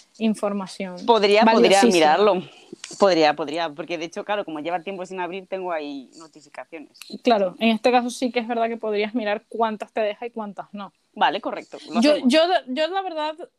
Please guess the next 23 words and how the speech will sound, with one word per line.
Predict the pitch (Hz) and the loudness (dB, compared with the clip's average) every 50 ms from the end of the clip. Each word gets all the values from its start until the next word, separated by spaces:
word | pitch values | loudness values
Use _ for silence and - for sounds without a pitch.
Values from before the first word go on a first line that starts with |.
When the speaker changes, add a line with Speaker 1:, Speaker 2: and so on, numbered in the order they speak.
| _ _ - | _ _ -8
Speaker 1:
eh, | 262 262 254 254 240 202 | -6 -4 -4 -4 -6 -6
una | 247 262 269 285 | -8 -8 -8 -8
de | 311 | -8
las | 339 330 330 | -10 -10 -10
principales | - 277 254 233 254 - 220 220 240 262 | -12 -14 -12 -12 -10 -10 -8 -8 -8 -8
razones | 277 285 - - 226 226 233 - | -10 -12 -12 -14 -14 -16 -12 -12
por | - 269 | -12 -12
las | 262 247 - | -12 -14 -12
que | _ - 233 220 214 202 196 185 180 175 170 165 160 _ _ _ _ _ _ _ _ _ _ _ _ _ _ - - | _ -6 -4 -4 -4 -4 -6 -6 -8 -10 -14 -20 -20 _ _ _ _ _ _ _ _ _ _ _ _ _ _ -8 -2
decidí | 233 226 214 - - 202 202 214 | 0 0 0 -2 -4 -4 -2 -2
abrirme | 214 233 254 254 254 254 254 | 0 0 0 0 0 -2 -4
esto | 254 254 277 | -6 -6 -8
en | 277 | -8
su | 254 285 | -8 -8
momento | 254 208 208 233 262 294 311 262 233 | -8 -8 -8 -6 -6 -6 -6 -8 -8
fue | - - 214 202 | -8 -8 -8 -6
porque, | 226 240 240 247 - | -6 -8 -8 -8 -6
claro, | - 226 220 202 | -4 -4 -4 -4
yo | 185 190 190 | -6 -8 -10
no | 208 214 | -12 -10
soy | - 247 240 | -6 -4 -4
de | 240 240 | -2 -4
aquí | 247 247 - 262 277 269 | -4 -6 -8 -10 -10 -10